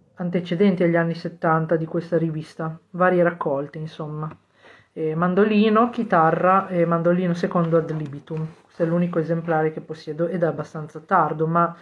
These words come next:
per capire che poi la proiezione delle trascrizioni è, eh, alla lunga.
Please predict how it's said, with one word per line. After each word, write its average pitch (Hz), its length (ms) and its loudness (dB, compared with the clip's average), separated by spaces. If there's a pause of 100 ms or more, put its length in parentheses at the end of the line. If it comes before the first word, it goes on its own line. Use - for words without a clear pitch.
(360)
per 180 160 -6
capire 208 480 2
che 180 120 -2
poi 202 240 2
la 185 120 4
proiezione 185 880 2
delle 170 220 2
trascrizioni 175 1000 -2
è, 156 320 -6
eh, 143 460 -10 (320)
alla 160 220 -4
lunga. 147 460 -8